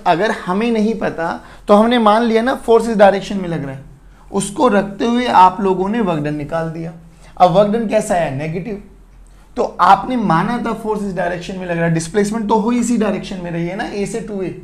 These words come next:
यानी displacement तो positive है, Force में confusion थी आप लोगों को,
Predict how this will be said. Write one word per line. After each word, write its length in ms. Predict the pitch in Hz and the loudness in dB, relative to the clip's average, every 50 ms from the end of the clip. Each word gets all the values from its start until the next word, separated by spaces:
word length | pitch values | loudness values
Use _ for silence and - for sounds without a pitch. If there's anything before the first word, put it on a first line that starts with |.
| - - | -14 -12
यानी 160 | 160 147 165 170 | -8 -6 -4 -2
displacement 560 | 165 165 160 - - 214 202 208 226 226 196 | -2 -2 -4 -6 -6 -6 -6 -4 -6 -6 -4
तो 60 | 226 | -4
positive 480 | 220 220 247 220 208 214 196 208 196 185 | -4 -4 -4 -4 -4 -6 -8 -8 -8 -10
है, 80 | 185 190 - - - - - - - - - | -10 -12 -14 -20 -20 -20 -20 -20 -20 -20 -20
Force 340 | - - 202 214 233 226 226 | -12 -4 -2 0 0 0 -2
में 120 | 254 226 202 | -6 -8 -8
confusion 500 | - 160 160 - - 208 180 196 196 185 | -8 -8 -8 -8 -8 -8 -8 -6 -6 -6
थी 80 | 190 196 | -2 0
आप 180 | 185 180 175 185 | 0 2 0 0
लोगों 180 | 180 170 175 175 | -4 -4 -4 -4
को, 120 | 175 196 | -4 -6